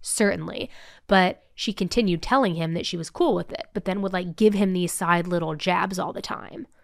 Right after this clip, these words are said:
So he was now realizing, okay, despite what she's saying to me, she's clearly not cool with this. She's pretending to be, but she's definitely not. And he couldn't have been more clear with her and reminded her time and time again, like, "I'm not going to change my mind on this.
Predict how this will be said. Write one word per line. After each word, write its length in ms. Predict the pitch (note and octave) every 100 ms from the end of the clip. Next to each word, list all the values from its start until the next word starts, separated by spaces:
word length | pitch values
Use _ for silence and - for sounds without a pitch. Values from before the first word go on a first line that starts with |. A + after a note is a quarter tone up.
| _
So 180 | - C4+
he 140 | B3
was 120 | D4+ C4+
now 180 | D4
realizing, 680 | D#4 G#3 G#3 G3 F#3+ G#3+ G3+ -
okay, 300 | G#3 F3+ E3
despite 480 | F3+ - C4 D4
what 220 | G3 F#3 -
she's 180 | G3
saying 260 | - E3 D#3+
to 60 | D#3+
me, 140 | E3
she's 220 | - F3+
clearly 720 | - - G#3 G3+ G3 F#3+ F#3+ -
not 340 | E3+ E3 -
cool 260 | - - -
with 160 | -
this. 340 | - - - -
She's 240 | - F#3+
pretending 640 | - F#3+ - G#3 G#3 G3+ G#3
to 100 | -
be, 240 | G3+ G3+ G3
but 200 | F3+ E3+
she's 220 | E3+ D3+
definitely 480 | F#3 - G3+ G3+ F#3
not. 340 | E3 E3 F3 - -
And 120 | A#3+
he 40 |
couldn't 260 | A3 F4 E4+
have 100 | G#3
been 160 | G#3+
more 160 | G3+ F3+
clear 320 | - D#4 E4
with 180 | F3+ F3
her 260 | - - -
and 120 | G#3
reminded 440 | F#3+ F#3 D#4+ A3+ E3+
her 160 | G3+
time 280 | - B3 C4+
and 80 | B3
time 220 | A#3+ A3+
again, 340 | F3+ B3+ B3+
like, 180 | F3 E3+
"I'm 160 | F#3+ F#3
not 280 | G#3 C4 A3
going 300 | F#3 G3+ G3+
to 60 |
change 340 | F3 F#3+ F#3+ F3
my 140 | D#3+
mind 300 | F3 D#4+ C4+
on 180 | E3 D#3
this. 200 | E3+ E3+